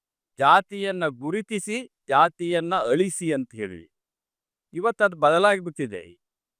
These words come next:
ಜಾತಿಯನ್ನ ಗುರುತಿಸಿ, ಜಾತಿಯನ್ನು ಉಳಿಸಿ ಅಂತ ಆಗೋ ಸ್ಥಿತಿಲಿದ್ದೀವಿ. ಅಷ್ಟರ ಮಟ್ಟಿಗೆ ಎಲ್ಲ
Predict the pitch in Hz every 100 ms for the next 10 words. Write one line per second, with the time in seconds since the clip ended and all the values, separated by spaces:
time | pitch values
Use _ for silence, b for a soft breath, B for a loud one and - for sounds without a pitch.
0 | _ 143 170 202 202 202 175 156 151 196
1 | - 214 233 202 151 160 165 175 160 151
2 | 139 175 196 - 175 156 143 143 117 -
3 | 131 147 147 - 135 151 135 113 104 80
4 | _ _ _ _ _ _ - 131 - 208
5 | 220 214 - - 220 190 127 - _ _
6 | _ _ 120 143 190